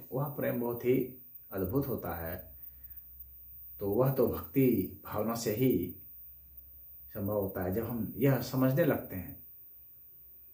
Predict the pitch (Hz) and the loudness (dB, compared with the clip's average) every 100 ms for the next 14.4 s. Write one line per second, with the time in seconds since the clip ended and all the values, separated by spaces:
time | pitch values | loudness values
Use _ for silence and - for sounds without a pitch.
0 | - 95 120 139 147 143 139 151 151 151 | -12 -4 -2 2 2 2 4 2 4 2
1 | 151 143 139 160 147 - 147 151 185 139 | 4 4 4 2 -4 0 2 4 2 2
2 | - - - - - - - 120 127 185 | -4 -14 -20 -20 -20 -20 -14 -4 6 6
3 | 180 127 113 - - - - - - - | 8 2 2 -2 -10 -16 -20 -20 -20 -20
4 | - 113 - 127 151 - - 127 - - | -10 -8 -2 2 4 6 6 6 4 -6
5 | - - - - 147 147 139 131 170 139 | -12 -20 -10 0 0 2 2 2 4 4
6 | - - 139 - - 165 139 113 165 208 | 4 0 0 0 0 4 4 6 6 6
7 | 147 139 143 - 123 104 110 - - - | 4 4 2 0 -2 -2 -2 -4 -8 -20
8 | - - - - - - 120 - 117 143 | -20 -20 -20 -20 -8 0 2 2 4 6
9 | 175 120 95 - - 117 - 156 147 113 | 8 8 4 -4 -6 -6 -4 0 2 2
10 | 110 120 127 - - - - 120 135 139 | 4 4 2 -6 -18 -20 -10 0 0 2
11 | 123 139 139 135 113 123 147 143 139 135 | 4 8 8 6 4 4 2 0 -2 0
12 | 135 127 113 110 139 131 - - 127 135 | 0 2 0 -2 -2 -2 -4 -6 2 4
13 | 127 120 120 113 135 - 151 151 151 160 | 4 4 0 2 2 0 -2 0 0 0
14 | - 180 - - | 2 2 2 -4